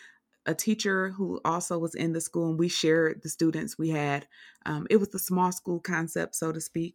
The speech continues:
and our small school was law, leadership, and public relations. And so students who had an interest in either of those areas could self-select into the school. And it doesn't mean that they had to go into that field,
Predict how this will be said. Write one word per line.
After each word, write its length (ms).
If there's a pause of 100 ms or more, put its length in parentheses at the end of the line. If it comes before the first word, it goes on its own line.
and 160
our 260
small 320
school 380
was 200
law, 420 (380)
leadership, 600
and 220
public 340
relations. 680 (460)
And 320
so 300
students 400
who 100
had 220
an 60
interest 420
in 120
either 300
of 100
those 200
areas 360
could 160
self-select 760
into 280
the 140
school. 460 (320)
And 100
it 100
doesn't 320
mean 300
that 320 (260)
they 180
had 400
to 100
go 340
into 340
that 240
field, 400